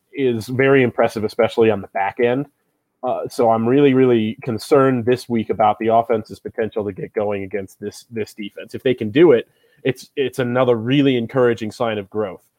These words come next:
Uh, but that's, it's a pretty big if as of now. Um, they allowed fifteen points to the Steelers, uh,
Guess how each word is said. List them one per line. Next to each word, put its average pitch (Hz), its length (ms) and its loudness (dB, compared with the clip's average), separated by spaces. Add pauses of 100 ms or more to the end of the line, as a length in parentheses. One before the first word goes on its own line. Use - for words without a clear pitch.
(260)
Uh, 90 420 0
but 101 160 -4
that's, - 460 -2
it's 120 220 -4
a - 40 -4
pretty 143 220 2
big 110 280 -2
if - 400 -6
as 110 200 -2
of 95 140 -10
now. 98 480 -4 (420)
Um, 98 460 2
they 107 80 4
allowed 107 560 4
fifteen 151 460 -2
points 123 300 0
to 117 100 -10
the 104 80 -8
Steelers, 120 720 -2 (400)
uh, - 440 -16